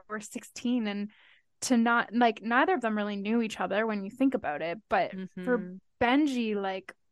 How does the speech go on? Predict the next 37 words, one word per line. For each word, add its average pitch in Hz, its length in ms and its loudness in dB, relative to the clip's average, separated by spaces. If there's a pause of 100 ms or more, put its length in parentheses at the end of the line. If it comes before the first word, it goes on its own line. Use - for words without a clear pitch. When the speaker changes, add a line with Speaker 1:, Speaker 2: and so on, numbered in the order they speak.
(180)
Speaker 1:
what 330 160 -2
a 381 60 0
betrayal. 247 600 2
He 247 200 2
genuinely 269 720 4
loved, 208 400 2
like, 220 160 -2
he 285 140 -2
was 277 120 -2
in 220 140 0
love 220 340 4
with 202 160 -8
Kevin. - 520 -6
Speaker 2:
Mm-hmm. 190 960 -8
Mm-hmm. 185 340 -8
Speaker 1:
Like, 247 180 2 (320)
Speaker 2:
Yeah. 277 200 -2
Speaker 1:
uh, - 60 -4
it's 214 120 -14
just 302 160 -10
so 254 100 -2
complicated. 196 640 -8 (1040)
Speaker 2:
Ugh. - 60 -20 (360)
Speaker 1:
And, 262 400 6 (140)
of 220 160 -2
course, 254 400 2
classic - 480 -8
Beartown, 214 640 0
Benji 233 340 2
feels 226 240 -4
responsible 214 800 -2
for 226 120 -4
what 220 260 0
Kevin 214 400 -2
did 208 220 -6
to 240 100 -6
Maya, 202 540 -2